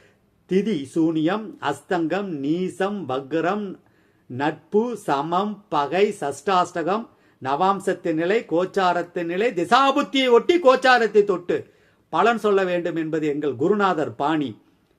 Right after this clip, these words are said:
இன்று நாங்கள் பலர் நடக்காத பாதையில் நடக்கிறோம். அதை ஆதாரமாக சொல்ல வேண்டும் என்பதற்குத்தான் நான் நிலம் அறிந்த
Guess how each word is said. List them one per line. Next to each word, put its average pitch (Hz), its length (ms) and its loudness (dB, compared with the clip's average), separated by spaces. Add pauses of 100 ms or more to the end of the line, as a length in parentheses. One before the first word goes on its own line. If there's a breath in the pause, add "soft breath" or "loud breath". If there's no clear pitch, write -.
(120)
இன்று 175 380 0
நாங்கள் 143 420 -2
பலர் 135 320 -4
நடக்காத 180 580 -2
பாதையில் 147 400 -2
நடக்கிறோம். 131 480 -6 (440 soft breath)
அதை 147 300 -2
ஆதாரமாக 165 800 2
சொல்ல 135 300 -4
வேண்டும் 151 280 -4
என்பதற்குத்தான் 156 1000 -4 (280 soft breath)
நான் 165 600 0
நிலம் 190 460 2
அறிந்த 156 680 -2